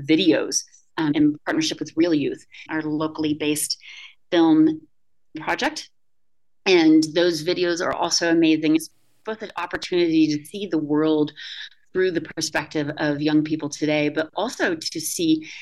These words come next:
in many cases, another side of Cortes and the people who live there. Really powerful stuff.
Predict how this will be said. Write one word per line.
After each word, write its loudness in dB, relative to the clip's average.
in 2
many 6
cases, -4
another 0
side -8
of -8
Cortes -4
and 6
the -2
people -6
who 0
live -2
there. -6
Really 2
powerful -2
stuff. -8